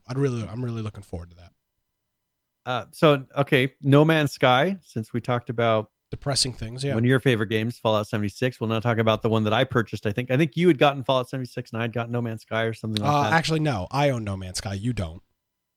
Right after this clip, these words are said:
Speaker 1: I
Speaker 2: I
Speaker 1: bought
Speaker 2: own, I own No Man's
Speaker 1: Yeah, but
Speaker 2: Sky.
Speaker 1: I bought it originally.
Speaker 2: Uh, oh, yeah, I got it afterwards.
Speaker 1: Yeah, yeah, yeah, yeah, yeah.
Speaker 2: When it, when it was good.
Speaker 1: <laughs> Yeah, okay.
Speaker 2: Uh, so they put out their, so they, remember they did the Beyond update,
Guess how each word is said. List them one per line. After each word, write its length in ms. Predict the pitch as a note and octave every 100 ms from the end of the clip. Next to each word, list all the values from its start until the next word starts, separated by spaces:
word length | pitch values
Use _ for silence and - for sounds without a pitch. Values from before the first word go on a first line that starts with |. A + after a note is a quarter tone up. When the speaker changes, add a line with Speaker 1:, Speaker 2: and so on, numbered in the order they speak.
| _ _ _ _ _ _ _
Speaker 1:
I 120 | A#2+
Speaker 2:
I 40 | D#3
Speaker 1:
bought 100 | C4 -
Speaker 2:
own, 60 |
I 40 | B2
own 140 | A3
No 120 | B2+
Man's 160 | F#2+ G2
Speaker 1:
Yeah, 80 | F#3
but 80 | D#3+
Speaker 2:
Sky. 60 |
Speaker 1:
I 40 | E3+
bought 180 | E3+ D#3+
it 60 |
originally. 480 | C3+ C3+ B2 F2+ - _ F#2
Speaker 2:
Uh, 60 | - _ _
oh, 180 | C3+ C3
yeah, 140 | B2
I 40 | A2+
got 160 | A2
it 100 | G2+
afterwards. 480 | G2 G2 F#2+ F2 - - _ _ -
Speaker 1:
Yeah, 120 | - - _ _ -
yeah, 80 | C3
yeah, 180 | C#3+
yeah, 120 | D#3 G2+
yeah. 280 | - - _ _ _ _
Speaker 2:
When 240 | - B2+ B2
it, 100 | A2+
when 120 | A#2
it 60 | G2
was 100 | F#2
good. 240 | G#2+ F2 F#2 _ _ -
Speaker 1:
<laughs> 60 | - -
Yeah, 80 | - _ _
okay. 160 | - _ _ _ _ _ -
Speaker 2:
Uh, 400 | C3+ - D#3 C#3+
so 160 | - D3+
they 100 | D#3
put 140 | D#3+
out 160 | D3+ D3
their, 320 | C3+ B2+ - - -
so 160 | D3 D3
they, 160 | D#3 - _ D3+
remember 240 | C#3 C#3
they 120 | B2+
did 180 | A2+ A#2+
the 40 | G#2+
Beyond 360 | A2+ G2+ G2+
update, 420 | F#2+ - G2+ G2